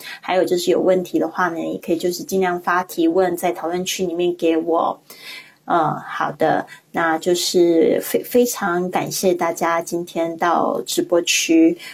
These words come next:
我们今天呢，这个二十八天的挑战呢，第一天是用这个 Write out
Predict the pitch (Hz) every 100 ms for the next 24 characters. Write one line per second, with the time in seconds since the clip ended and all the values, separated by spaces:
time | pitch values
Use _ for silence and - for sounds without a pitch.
0 | - 160 156 170 196 202 208 196 185 170
1 | 165 185 - 160 - 208 - 180 185 220
2 | 185 185 165 - - - 208 185 175 165
3 | 160 165 - _ - 208 196 - 196 190
4 | 196 202 - _ - 190 175 170 170 165
5 | - - - 170 165 - - - - -
6 | - - 202 214 247 240 233 233